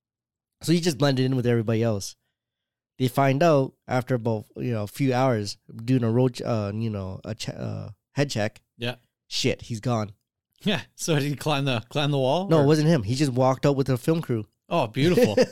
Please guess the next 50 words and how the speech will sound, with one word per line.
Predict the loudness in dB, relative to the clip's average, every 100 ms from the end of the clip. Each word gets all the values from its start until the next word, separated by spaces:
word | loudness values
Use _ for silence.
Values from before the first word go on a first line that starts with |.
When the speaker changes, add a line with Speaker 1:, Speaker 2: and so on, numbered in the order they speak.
| 0
Speaker 1:
<laughs> | 0 0
Speaker 2:
What | 2
a | 2
genius. | 0 0 0 -2 -6 -10 -6
Speaker 1:
It's | -2 0
like, | 2
"Oh, | 2
yeah, | 2 0 0
just | -2 -4 -2
act, | -2 -4 _ -20 -4
act | -4 0
like | -2 0
you |
belong." | 2 4 4 2 -2 _ _ -6
Speaker 2:
Yeah. | -2 -2 -4 _ _
Some | -6 0
of | 2
the |
smartest | 2 0 -2 0
people | -2 0
in | -2
the | -4
world | -4 -6
are | -8
criminals, | -8 -6 -6 -8 -10
man. | -10 -10 -14 _ -20 -20 _
Speaker 1:
Uh, | -6 -4 -4 -4 -6 -12 _ _
wish | -8 -6
I | -6
could. | -10 -10
You | -6
know | -2 -2
what? | -6 -16
I | -10
feel | 0 0
like | 2
I | 0
gotta, | 0 -2 -4 -8 -16 _ _ _ _ _ -20
I'll, | -8
I'll | -4
show | 2 4
you. | 4
I'll, | 2 -2
I'll | 0
look | -2 -2
it | -4
up | -6 -6
soon. | -6 -6 -8 -14 _ _ _ _ _ _ _ _ _ _ _ _ _ _ _ _ _ _ -4
Speaker 2:
Do | -4
it. | -4